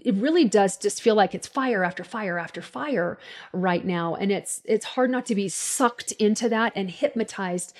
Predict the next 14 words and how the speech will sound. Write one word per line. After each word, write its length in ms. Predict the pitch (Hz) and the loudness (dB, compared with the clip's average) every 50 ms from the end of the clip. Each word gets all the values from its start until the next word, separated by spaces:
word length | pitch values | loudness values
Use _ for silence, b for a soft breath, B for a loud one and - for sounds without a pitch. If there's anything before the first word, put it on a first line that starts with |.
| B B B B B | B B B B B
by 300 | 180 175 185 180 180 180 | -4 -2 0 0 0 0
what's 400 | - - 185 190 - - - - | 0 0 0 -2 -2 -2 -4 -4
going 240 | - 180 170 175 185 | -4 -2 -2 -2 -2
on, 240 | 185 175 170 - - | 0 0 0 0 0
especially 460 | 214 - - 349 415 - - 240 208 | 0 2 4 4 4 4 4 4 6
because, 380 | 190 185 - 208 185 185 - | 4 4 4 2 2 2 2
you 80 | 277 262 | 0 0
know, 120 | 196 175 170 170 | 0 0 0 0
we're 220 | - 196 226 220 190 | 2 2 4 4 4
all 220 | - 196 202 214 | 4 4 4 4
addicted 640 | 226 220 - 233 247 - - 311 294 247 208 - - | 4 4 4 2 4 6 8 8 8 8 6 4 4
to 100 | - 269 | 2 2
drama. 680 | 180 190 247 240 269 339 359 370 349 226 190 170 - B B B B B B | 4 4 2 0 2 4 6 6 6 6 4 2 0 B B B B B B
So, 300 | - - 339 311 302 277 | 0 4 6 6 6 6